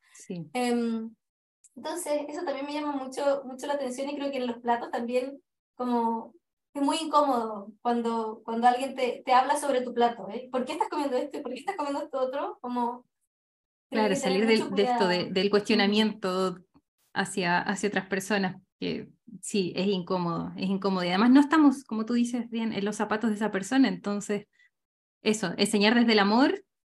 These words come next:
Speaker 1: enseñar con compasión, siendo autocompasivas también,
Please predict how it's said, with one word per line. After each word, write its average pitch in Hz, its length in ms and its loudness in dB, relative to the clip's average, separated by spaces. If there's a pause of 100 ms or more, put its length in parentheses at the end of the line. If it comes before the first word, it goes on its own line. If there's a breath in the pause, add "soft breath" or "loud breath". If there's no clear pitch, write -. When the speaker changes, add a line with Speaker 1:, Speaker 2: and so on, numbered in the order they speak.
(240)
Speaker 1:
enseñar 220 460 0
con 240 140 2
compasión, 277 920 4 (480)
siendo 226 340 0
autocompasivas 240 800 -2
también, 240 600 0